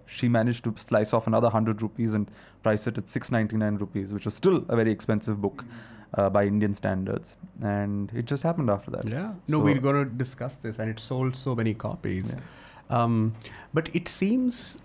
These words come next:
Speaker 2: that you get a lot of work done by sending compelling emails, whether it's your first
Speaker 1: <laughs>
Speaker 2: job or your first book. So this is something that we're taught in business schools all the time.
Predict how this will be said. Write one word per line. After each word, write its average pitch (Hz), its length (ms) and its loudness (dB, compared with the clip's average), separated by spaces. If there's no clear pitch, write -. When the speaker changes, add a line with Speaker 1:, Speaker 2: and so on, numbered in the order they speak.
Speaker 2:
that 120 260 -2
you 135 100 6
get 131 200 4
a 214 80 4
lot 135 260 4
of 143 200 2
work 107 300 2
done 95 300 0
by 101 200 2
sending 123 520 4
compelling 101 540 0
emails, 92 560 -2
whether 98 200 0
it's 95 160 -4
your 95 100 0
first 117 400 2
Speaker 1:
<laughs> 104 120 0
Speaker 2:
job 127 480 6
or 107 180 6
your 95 100 4
first 104 460 0
book. 131 300 4
So 147 560 4
this 139 140 2
is 233 80 0
something 208 380 2
that 180 160 0
we're 135 120 2
taught 123 280 -2
in 110 100 0
business 107 320 -4
schools 104 340 -8
all 98 200 -2
the 95 100 -4
time. 90 500 -6